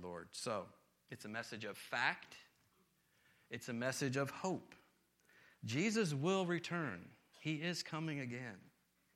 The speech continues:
And I pray these words will be dominant in our lives this week and in the years to come. So, so first, what we can, we can dissect from these verses is, what catches our attention is in verse twelve, is the promise of Christ's return.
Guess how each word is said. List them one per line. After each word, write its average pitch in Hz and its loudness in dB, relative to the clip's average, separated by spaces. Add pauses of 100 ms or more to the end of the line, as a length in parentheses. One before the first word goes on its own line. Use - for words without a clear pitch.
(360)
And 120 2
I 120 6
pray 160 6
these 147 4
words 131 2
will 123 -2
be 123 2
dominant 117 2
in 117 -2
our 110 4
lives 110 4
this 123 -6
week 117 -4 (400)
and 113 -2
in 113 -2
the 104 -4
years 110 -2
to 107 -8
come. 98 -6
So, 120 -4 (200)
so - -4
first, 226 4
what 175 2
we 170 4
can, 143 4 (500)
we 147 6
can 143 4
dissect 160 8
from 160 0
these 143 2
verses 123 2
is, 120 0
what 107 -4
catches 170 2
our 156 8
attention 120 -2 (240)
is 120 2
in 117 0
verse 147 6
twelve, 101 4 (280)
is 117 0
the 120 0
promise 151 4
of - -2
Christ's 123 2
return. 104 -4